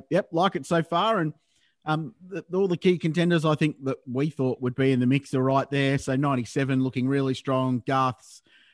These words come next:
co-driver stints, which backs up, by the way, the numbers that we looked at over the earlier part of the weekend in his practice sessions,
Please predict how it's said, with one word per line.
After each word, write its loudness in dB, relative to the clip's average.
co-driver 0
stints, -2
which -14
backs -4
up, 0
by 0
the -2
way, 2
the -2
numbers 2
that -6
we -2
looked -2
at -2
over -2
the -6
earlier 0
part 2
of -2
the -2
weekend -2
in -4
his -4
practice -10
sessions, -8